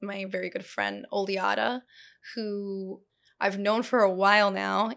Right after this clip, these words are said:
And she featured on my track that I released in October. And, um, she's an, a pop indie artist, like, lo-fi type, type of sound. Yeah, I just love her stuff. And she's a go-getter like me.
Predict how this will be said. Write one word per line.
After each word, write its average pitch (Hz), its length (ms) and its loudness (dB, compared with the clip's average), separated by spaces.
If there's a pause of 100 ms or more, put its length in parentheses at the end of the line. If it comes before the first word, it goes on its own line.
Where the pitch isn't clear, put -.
And 190 460 0
she 208 760 -4
featured 233 280 2
on 208 100 6
my 202 100 2
track 202 300 0
that 202 100 2
I 196 40 2
released 190 320 -4
in 202 60 -6
October. 247 460 2 (760)
And, 202 520 4
um, 196 380 4
she's 202 180 -2
an, 214 100 -4 (180)
a - 80 -2
pop 240 320 6
indie 208 560 -4
artist, 185 480 -2
like, 202 160 -2
lo-fi 196 580 2 (100)
type, 214 220 -4 (240)
type 226 200 -2
of 226 100 -8
sound. 269 400 -2 (840)
Yeah, 208 320 6
I 233 80 6
just 247 180 4
love 233 140 6
her 254 100 4
stuff. 226 520 4
And 202 420 0
she's 214 440 -2 (220)
a - 120 -6 (200)
go-getter 202 400 4
like 196 280 -2
me. 214 420 -4